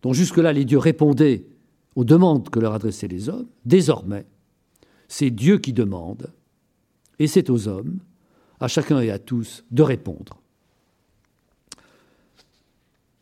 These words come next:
Il s'est passé beaucoup de choses depuis Moïse, David et Isaïe. Mais nous vivons toujours dans l'espace spirituel,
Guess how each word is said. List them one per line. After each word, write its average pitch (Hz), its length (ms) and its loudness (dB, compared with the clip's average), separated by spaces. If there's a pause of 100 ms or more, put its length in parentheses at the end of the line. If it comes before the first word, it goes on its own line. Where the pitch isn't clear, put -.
(720)
Il 156 100 -2
s'est 185 140 2
passé 135 260 -2
beaucoup 127 240 0
de 113 60 -12
choses 190 340 4
depuis 120 300 0
Moïse, 135 640 4 (680)
David 120 580 -4
et 135 100 -2
Isaïe. 101 440 -6 (1600)
Mais 156 160 4
nous 180 140 6
vivons 214 300 4
toujours 233 480 4
dans 165 120 0
l'espace 165 400 -2
spirituel, 147 680 -6